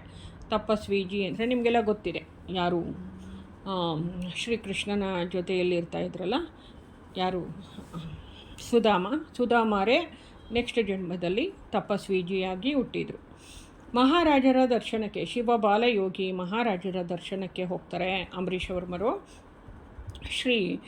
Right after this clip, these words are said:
ಶಿವಬಾಲಯೋಗಿ ಮಹಾರಾಜರು ತಪಸ್ಸಿಗೆ ಕುಳಿತುಕೊಳ್ಳುವ ಸಂದರ್ಭವಾಗಿರುತ್ತೆ. ದರ್ಶನ ನಂತರ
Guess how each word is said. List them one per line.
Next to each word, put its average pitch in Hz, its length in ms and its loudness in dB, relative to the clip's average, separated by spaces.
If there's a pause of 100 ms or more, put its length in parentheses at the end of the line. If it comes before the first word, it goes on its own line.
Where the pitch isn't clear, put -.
(460)
ಶಿವಬಾಲಯೋಗಿ 226 1000 4
ಮಹಾರಾಜರು 180 720 -2
ತಪಸ್ಸಿಗೆ 196 640 -2
ಕುಳಿತುಕೊಳ್ಳುವ 180 880 -2
ಸಂದರ್ಭವಾಗಿರುತ್ತೆ. 202 1080 0 (640)
ದರ್ಶನ 180 360 0
ನಂತರ 185 420 -2